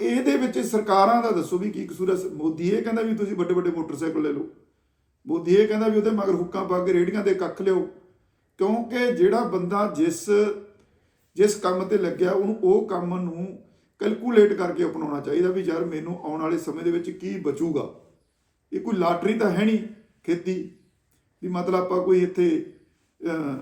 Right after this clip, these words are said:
ਜਿਹੜਾ ਹੈਗਾ ਸੌਗੀਆਂ ਦੇ ਬਾਗ ਵੀ, ਵੀ ਜੇ ਬਾਗ ਲਾਏ ਆ ਵੀ ਇਹ ਤਾਂ ਮਹਿੰਗੇ ਹੋਣਗੇ ਜਾਂ ਸ਼ੇਅਰ ਮਾਰਕੀਟ 'ਚ ਲੱਗਣਗੇ।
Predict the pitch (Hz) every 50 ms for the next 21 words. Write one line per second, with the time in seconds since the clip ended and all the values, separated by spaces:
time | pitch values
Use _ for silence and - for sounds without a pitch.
0 | - - - 131 151 165 175 160 160 170 170 170 151 127 - - - - - _
1 | _ _ _ - - 175 185 180 175 202 208 202 202 180 170 165 165 180 175 175
2 | 175 - - - 156 160 160 - - 175 170 - 147 143 139 147 165 170 160 151
3 | 156 165 170 165 160 - - - - - _ _ _ _ _ _ _ _ _ _
4 | 180 180 180 180 208 202 180 175 190 202 220 214 190 175 185 208 202 196 185 180
5 | 180 175 170 170 - 185 214 220 208 202 190 175 143 160 175 170 147 185 170 160
6 | 160 196 208 196 180 165 147 -